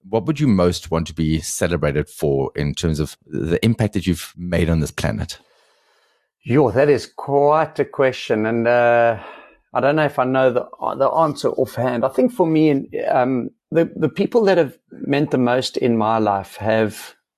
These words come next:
Speaker 2: allowed me to become aware of who I am. So I think
Speaker 1: Mm-hmm.
Speaker 2: if, if I was able to leave that with people, just to allow them to have a greater awareness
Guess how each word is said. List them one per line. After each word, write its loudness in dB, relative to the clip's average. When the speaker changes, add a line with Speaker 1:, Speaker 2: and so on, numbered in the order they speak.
Speaker 2:
allowed 2
me 0
to 2
become -4
aware 2
of 0
who 0
I 0
am. -6
So -2
I 0
think -2
Speaker 1:
Mm-hmm. -4
Speaker 2:
if, -2
if -4
I 2
was 4
able 2
to 2
leave 2
that 0
with -8
people, -2
just -4
to -2
allow 2
them 0
to -4
have 0
a 0
greater 0
awareness 0